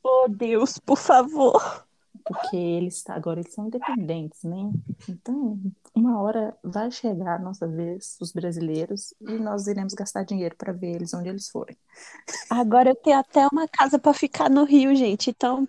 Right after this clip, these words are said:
Speaker 1: tá fácil pra, pra mim agora, tá fácil.
Speaker 2: Eu,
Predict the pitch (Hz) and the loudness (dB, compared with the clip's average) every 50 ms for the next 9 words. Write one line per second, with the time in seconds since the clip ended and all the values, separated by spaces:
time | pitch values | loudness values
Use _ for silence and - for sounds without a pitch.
0 | _ - - - - - - - - 220 233 - - - - 233 _ - 240 208 | _ -2 -2 -2 -2 -10 -6 2 2 2 2 2 0 -2 -2 -2 _ 2 4 4
1 | 208 208 _ - - 220 214 214 214 202 202 208 202 185 - 107 - - - _ | 4 2 _ 2 4 4 4 4 2 2 2 2 2 0 0 -2 -2 -2 -6 _
2 | _ _ - - - - - - - - - - - - - - _ _ - - | _ _ -4 -4 -4 -4 -8 -10 -8 -8 -8 -10 -10 -12 -14 -16 _ _ -16 -16
3 | - - - - 370 - 196 180 202 | -16 -8 0 0 2 2 4 0 0